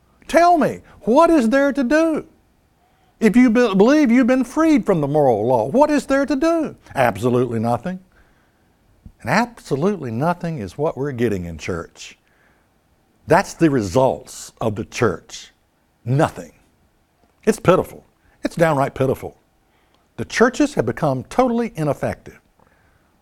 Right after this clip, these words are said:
They're, they have no value anymore. Oh, they do good works in helping people and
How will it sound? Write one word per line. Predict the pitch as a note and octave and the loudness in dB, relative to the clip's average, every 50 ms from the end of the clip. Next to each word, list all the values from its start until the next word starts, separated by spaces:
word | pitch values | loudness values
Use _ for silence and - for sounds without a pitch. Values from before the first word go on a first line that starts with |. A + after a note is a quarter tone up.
| _ _ _ | _ _ _
They're, | - D#3+ E3 E3+ - | 0 0 0 0 -2
they | - - D#3 C3 | 0 0 0 2
have | G2+ A2 B2 A2 | 2 2 2 2
no | A#2 D3+ F#3 | 4 2 2
value | E3 G3+ A#3 C4+ D4+ D#4 B3+ - - _ _ _ _ _ _ - | 2 2 0 0 0 -4 -4 -6 -8 _ _ _ _ _ _ -6
anymore. | A#2 A2 A2 A2 F2+ D2 D2 - _ _ _ _ - | -4 -2 -2 -2 -4 -6 -10 -18 _ _ _ _ 0
Oh, | - E4+ E4+ | 2 4 6
they | C#4 B3+ E3 | 6 4 4
do | D3 E3+ E3 D3 | 6 4 4 4
good | A#2 C3 C#3 B2+ | 6 4 4 4
works | F#2 G#3 C4 D4+ C4 B3 B3 - - | 4 2 2 2 2 -2 -4 -6 -6
in | A#3 G3 D3 D3 | -6 -6 -4 -2
helping | A2+ A#2 A2+ - - D#3 D3+ | -2 -2 -2 -2 -4 -6 -6
people | A#2 - A2+ A2 A2+ - E3 E3+ E3+ | -6 -6 -6 -6 -6 -4 -4 -4 -2
and | D#3 D#3 C#3+ | -4 -4 -6